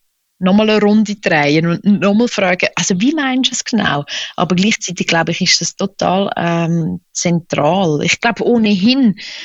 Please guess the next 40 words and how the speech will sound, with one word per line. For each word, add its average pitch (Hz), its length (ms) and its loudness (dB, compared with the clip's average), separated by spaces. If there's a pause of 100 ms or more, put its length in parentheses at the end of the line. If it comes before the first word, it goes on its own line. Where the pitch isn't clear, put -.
(420)
im 185 200 0
Geschäftsalltag 202 840 0
ist - 180 -2
Empathie 185 640 0
sehr 185 280 2 (100)
wichtig, - 440 0
oder? 175 160 2
Dass 180 200 -2
man 180 160 4
nicht 196 220 0
nur 202 200 2 (180)
überlegt, 175 640 0
was 175 380 -2
tut 226 220 -2
jetzt - 320 -4
der 190 140 2
mir 175 420 0
an, 160 340 2 (340)
sondern 190 260 0
dass 185 200 -2
man 170 140 2
auch 165 200 0
überlegt, 165 720 -2 (580)
wo 180 200 2
kommt 214 500 0
der 165 180 2
her? 185 560 0
Was 180 160 -4
hat 180 120 -4
jetzt - 220 -6
der 214 80 0
selber 175 300 0
für 165 160 -4
einen 160 120 0
Stress? - 640 0
Wieso 160 240 2
macht 160 340 -2
jetzt - 220 -2
der 214 140 0
das? 208 300 -2